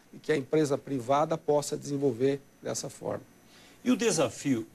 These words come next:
Speaker 2: de equipar um hospital? Porque é todo equipamento de ponta.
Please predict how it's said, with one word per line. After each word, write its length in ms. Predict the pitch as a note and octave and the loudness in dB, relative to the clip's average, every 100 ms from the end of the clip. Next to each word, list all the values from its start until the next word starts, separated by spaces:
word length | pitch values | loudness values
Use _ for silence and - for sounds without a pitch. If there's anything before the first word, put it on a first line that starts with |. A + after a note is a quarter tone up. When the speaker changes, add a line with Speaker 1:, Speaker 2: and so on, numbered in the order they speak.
| - | -2
Speaker 2:
de 160 | C3 | 0
equipar 480 | C3+ - C3+ - B2 | 0 -2 -8 2 2
um 80 | A2+ | 2
hospital? 520 | A2 - - A2+ F#2+ - | -4 -10 -4 -2 -2 -4
Porque 400 | A2 - B2 - | -12 0 0 0
é 60 | |
todo 240 | A2+ C#3 D3+ | -6 -6 -8
equipamento 880 | - - A2+ B2 D3 - E3 B2+ G2+ | -4 -2 0 -2 -4 -2 0 0 -2
de 120 | A2 | -8
ponta. 400 | - D#3 G#2 | 0 2 2